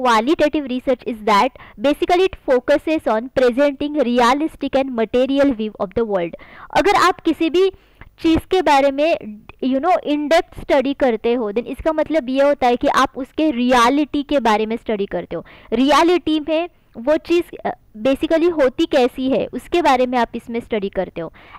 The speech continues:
And that's why qualitative research में जो फोकस होता है, वो basically इस पर ही होता है कि you should, uh, you know, present the realistic and material view of the world। If you see other options, that is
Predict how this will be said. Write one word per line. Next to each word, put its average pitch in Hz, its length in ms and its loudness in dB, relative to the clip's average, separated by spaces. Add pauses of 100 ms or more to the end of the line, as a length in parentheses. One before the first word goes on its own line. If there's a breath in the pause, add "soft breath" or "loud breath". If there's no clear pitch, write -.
And 277 180 0
that's 339 180 0
why 392 100 2 (160)
qualitative 320 680 2
research 285 440 -2
में 302 160 -6
जो 320 120 -4
फोकस 277 580 -2
होता 240 220 -2
है, 196 100 0
वो 220 120 -4
basically 254 500 -2
इस - 200 -8
पर 277 180 0
ही 294 60 -4
होता 277 220 0
है 233 100 2
कि 254 240 -8
you 254 140 -8
should, 277 180 -2 (320 loud breath)
uh, 240 100 2
you 254 120 -2
know, 349 80 2 (240)
present 302 600 2 (260 loud breath)
the 285 220 2
realistic 269 680 2 (120)
and 294 60 -2 (100)
material 294 600 2
view 240 240 -2
of 254 180 0
the 202 180 -2
world। 175 300 -4 (400 loud breath)
If 269 60 -12
you 349 160 0
see 381 200 2
other 277 260 2
options, 302 580 -2
that 240 200 2
is 269 140 -2